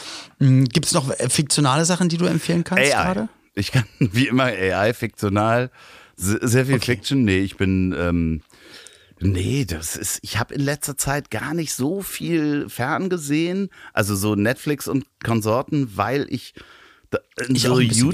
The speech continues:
Speaker 1: weniger, weil du so viel
Speaker 2: in Yo-, YouTube
Speaker 1: Okay, Rabbit
Speaker 2: Rabbit
Speaker 1: Holes.
Speaker 2: Holes bin ich reingefallen, kennst mich ja,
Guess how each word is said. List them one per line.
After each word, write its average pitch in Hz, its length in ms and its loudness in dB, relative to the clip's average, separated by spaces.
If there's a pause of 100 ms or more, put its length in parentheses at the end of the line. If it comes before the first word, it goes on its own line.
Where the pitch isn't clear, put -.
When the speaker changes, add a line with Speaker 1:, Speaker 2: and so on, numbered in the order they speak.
Speaker 1:
weniger, 98 260 2
weil 117 80 0
du 135 80 4
so 156 120 4
viel 175 420 2
Speaker 2:
in 135 120 -2
Yo-, 127 160 0
YouTube 156 480 -2
Speaker 1:
Okay, 101 140 -4 (180)
Rabbit 123 300 4
Speaker 2:
Rabbit 117 180 2
Speaker 1:
Holes. 143 120 0
Speaker 2:
Holes 165 160 0
bin 156 140 -2
ich 139 120 -2
reingefallen, 143 520 0
kennst 135 280 -4
mich 151 140 -2
ja, 147 220 0